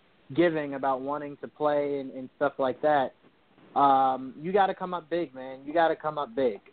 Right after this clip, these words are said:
And the fact that he didn't just kinda shows that, you know, and no one else really rallied. That's why I told you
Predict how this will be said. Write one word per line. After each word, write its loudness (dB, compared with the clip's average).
And 0
the -2
fact 4
that 2
he 0
didn't -2
just -20
kinda -4
shows 2
that, 2
you 4
know, 6
and 0
no 4
one 4
else 0
really -2
rallied. 0
That's -8
why -4
I -6
told -6
you -10